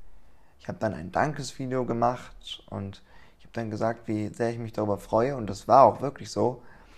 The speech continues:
Nur ich hab dann nicht weitergemacht und ich hab vor allem genau nicht das gemacht, was mir geraten wurde, nämlich regelmäßige Videos.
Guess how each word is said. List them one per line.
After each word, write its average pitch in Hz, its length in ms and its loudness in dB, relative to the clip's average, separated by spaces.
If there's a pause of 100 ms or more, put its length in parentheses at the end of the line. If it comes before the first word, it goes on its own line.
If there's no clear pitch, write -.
(440)
Nur 120 540 6
ich - 180 -6
hab - 220 -6
dann 123 240 2
nicht - 260 -8
weitergemacht 123 840 0
und 95 140 -10
ich 104 140 -8
hab 117 100 -10
vor - 220 -4
allem 104 340 2 (1300)
genau 127 560 4 (100)
nicht - 540 -4
das 175 260 4
gemacht, 143 460 -2
was 120 160 -4
mir 123 140 -4
geraten 110 500 0
wurde, 95 320 4 (720)
nämlich 127 760 -2 (720)
regelmäßige 123 840 0
Videos. 123 580 -4